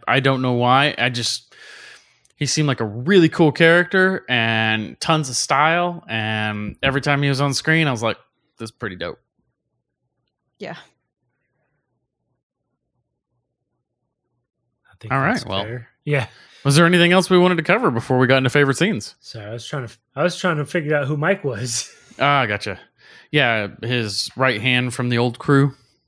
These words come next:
Speaker 3: Gotcha. Okay. Yes.
Speaker 1: Yeah.
Speaker 3: Absolutely.
Speaker 2: It's slightly
Speaker 1: Mike
Speaker 2: looks like
Speaker 1: and
Speaker 2: he does
Speaker 1: Mogi are
Speaker 2: have
Speaker 1: the
Speaker 2: these
Speaker 1: two.
Speaker 2: guys.
Speaker 3: Yeah,
Speaker 1: Yeah.
Speaker 3: right,
Speaker 1: They were
Speaker 3: right.
Speaker 1: hunting down his son's killers before
Speaker 2: Yeah.
Speaker 1: he joined the armored car division.
Speaker 3: Yeah, exactly.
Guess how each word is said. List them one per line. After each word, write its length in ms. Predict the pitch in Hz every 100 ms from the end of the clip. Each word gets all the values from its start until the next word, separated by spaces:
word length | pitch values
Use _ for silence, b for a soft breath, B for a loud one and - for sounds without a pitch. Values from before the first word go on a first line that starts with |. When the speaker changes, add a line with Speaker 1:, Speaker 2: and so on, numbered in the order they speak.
| _
Speaker 3:
Gotcha. 440 | 139 123 - 117 127
Okay. 340 | 135 117 92 - _
Yes. 380 | 139 135 107 -
Speaker 1:
Yeah. 180 | 117 90 214 b b b b _ _ _
Speaker 3:
Absolutely. 640 | 127 117 - 110 104 98
Speaker 2:
It's 160 | 175 -
slightly 400 | 202 151 - 139
Speaker 1:
Mike 220 | 139 147
Speaker 2:
looks 60 | 143
like 40 | 131
Speaker 1:
and 20 |
Speaker 2:
he 40 | 127
does 160 | 127
Speaker 1:
Mogi 220 | 123 135
are 20 | 131
Speaker 2:
have 100 | 127
Speaker 1:
the 60 |
Speaker 2:
these 100 | 123
Speaker 1:
two. 220 | 143 131
Speaker 2:
guys. 220 | 131 123 185 _ _ _
Speaker 3:
Yeah, 400 | 123 127 131 123
Speaker 1:
Yeah. 240 | 107 101 110
Speaker 3:
right, 320 | 120 120 110
Speaker 1:
They 80 | 123
were 60 | 117
Speaker 3:
right. 60 |
Speaker 1:
hunting 240 | 127 107 120
down 240 | 120 120
his 120 | 110
son's 240 | - 113 110
killers 460 | 127 120 113 - - 165 - _
before 300 | 123 113 113
Speaker 2:
Yeah. 60 | 110
Speaker 1:
he 40 |
joined 280 | - 113 107
the 160 | 107 - _ _ _
armored 300 | 117 117 113 _ _ _ _ -
car 180 | 135 120
division. 360 | 123 123 135 - B B 131
Speaker 3:
Yeah, 300 | 131 117 110
exactly. 760 | 113 107 117 104 - 107 101